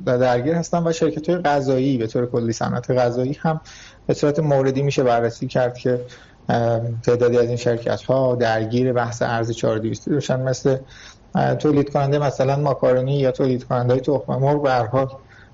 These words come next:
اه، تو این دست. اما عمده‌اش ما در واقع، اه، شرکت‌های روغن خوراکی رو می‌بینیم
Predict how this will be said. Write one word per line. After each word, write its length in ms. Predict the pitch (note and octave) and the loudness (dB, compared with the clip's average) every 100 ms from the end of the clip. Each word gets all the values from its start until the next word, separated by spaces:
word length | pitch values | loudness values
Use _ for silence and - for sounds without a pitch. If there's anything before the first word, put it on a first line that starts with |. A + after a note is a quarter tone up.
| - | -2
اه، 420 | B2 A#2+ A#2+ A#2+ A2+ - - | 2 4 4 0 -6 -10 -8
تو 180 | B2 - | -4 -2
این 60 | C#3 | 2
دست. 180 | B2+ D3 | 2 2
اما 320 | E3 E3 D3+ | 0 2 2
عمده‌اش 460 | C#3+ C#3+ D3+ - - | 2 2 0 -4 -2
ما 360 | C3+ C3 A#2+ A#2+ | 0 0 -2 -4
در 160 | B2+ A#2+ | -2 0
واقع، 320 | A#2 A2+ B2 - - - - - - - | 2 2 2 0 -10 -18 -20 -20 -8 0
اه، 360 | B2 A#2 A#2 A2+ A2+ - B2+ | 2 2 0 -2 -8 -10 -10
شرکت‌های 460 | A#2+ C3 B2 A#2+ C#3 | 0 2 2 2 2
روغن 300 | C3 B2 A#2+ | 2 2 2
خوراکی 500 | A#2 B2+ A#2+ - E3 | 0 2 2 0 -2
رو 100 | E3+ | 0
می‌بینیم 560 | E3+ D#3+ D#3 D3+ C#3 | 0 0 0 0 -2